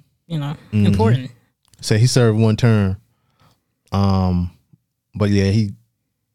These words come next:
Speaker 2: started the show in ninety-one, and that's what made him, um,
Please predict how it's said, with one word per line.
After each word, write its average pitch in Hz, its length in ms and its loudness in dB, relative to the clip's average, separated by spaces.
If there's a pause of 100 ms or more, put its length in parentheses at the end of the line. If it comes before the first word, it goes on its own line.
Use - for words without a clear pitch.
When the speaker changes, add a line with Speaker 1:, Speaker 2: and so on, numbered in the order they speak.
(340)
Speaker 2:
started 110 400 0
the 104 80 0
show 104 280 0
in 98 100 0
ninety-one, 98 680 0 (540)
and 92 100 -16
that's 98 200 -4
what 95 180 -4 (1080)
made 92 360 0
him, 90 280 -2
um, 87 640 -4